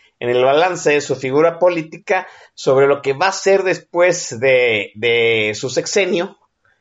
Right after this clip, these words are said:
que lo que realmente ha dejado como legado sexenal. ¿Por qué? Porque, mire,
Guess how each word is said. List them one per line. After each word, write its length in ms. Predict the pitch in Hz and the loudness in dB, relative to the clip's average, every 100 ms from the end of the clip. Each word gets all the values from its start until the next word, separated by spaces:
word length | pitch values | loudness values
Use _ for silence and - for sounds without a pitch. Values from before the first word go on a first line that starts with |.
| _ _ _ _ | _ _ _ _
que 260 | - 127 127 | -2 0 2
lo 200 | 131 131 | 2 2
que 100 | 135 | 2
realmente 760 | 139 160 170 175 180 180 175 175 | 2 2 0 0 -2 0 0 0
ha 140 | 156 | -2
dejado 380 | 165 - 165 180 | -2 0 0 2
como 220 | 165 135 | 0 -2
legado 380 | 131 131 151 180 | 0 2 2 2
sexenal. 580 | 175 156 185 202 370 339 - _ _ _ _ | 0 0 -2 -2 -2 -4 -16 _ _ _ _
¿Por 200 | - 175 | -2 0
qué? 340 | 170 294 277 - _ _ _ _ - | 0 -2 -2 -8 _ _ _ _ 0
Porque, 240 | 156 175 | 0 2
mire, 460 | 196 202 196 - | 0 0 -4 -12